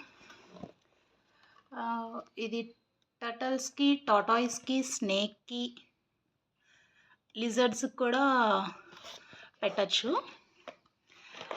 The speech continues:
And, హా, ఇక్కడ ఎంఆర్పి చూసారు కదా,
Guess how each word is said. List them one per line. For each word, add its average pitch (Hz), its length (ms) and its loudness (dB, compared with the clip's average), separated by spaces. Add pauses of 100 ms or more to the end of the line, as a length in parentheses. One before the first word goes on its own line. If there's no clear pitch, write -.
(580)
And, 226 320 4 (2750)
హా, 190 400 -4 (1300)
ఇక్కడ 262 200 4
ఎంఆర్పి 277 460 10
చూసారు 247 420 6
కదా, 196 280 4